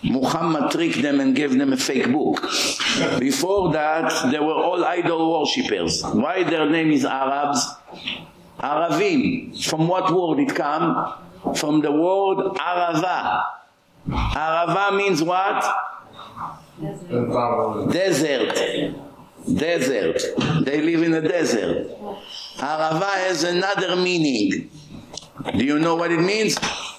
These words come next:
The Jewish nation is divided to four categories. Etrog,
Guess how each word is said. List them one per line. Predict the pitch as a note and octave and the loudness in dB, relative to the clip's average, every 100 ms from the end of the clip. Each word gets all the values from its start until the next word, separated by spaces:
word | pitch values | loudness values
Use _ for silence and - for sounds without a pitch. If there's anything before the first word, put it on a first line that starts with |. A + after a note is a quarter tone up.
| - - - - - - - - - | -14 -12 -12 -6 -2 0 0 -2 -2
The | C3+ C#3+ | 0 0
Jewish | F3+ G3+ F3 | 2 2 2
nation | G3 G#3+ F3+ F3 | 0 0 0 2
is | F3 C3 | 2 2
divided | C#3 C#3+ F3 F#3+ F3+ F#3 - | 0 0 0 0 0 0 0
to | D3 | 0
four | - F#3+ G3 F3+ | 0 2 2 2
categories. | F#3 F3+ - D3 C3+ A#2+ G2+ F2+ E2+ - - - - - - - - | 0 0 0 2 2 2 2 2 0 -4 -12 -14 -14 -10 -8 -8 -8
Etrog, | C3 B2+ E3 F#3 G3+ G#3+ G3+ G#3 G#3 G#3+ | -4 -2 0 2 2 0 0 0 -2 -4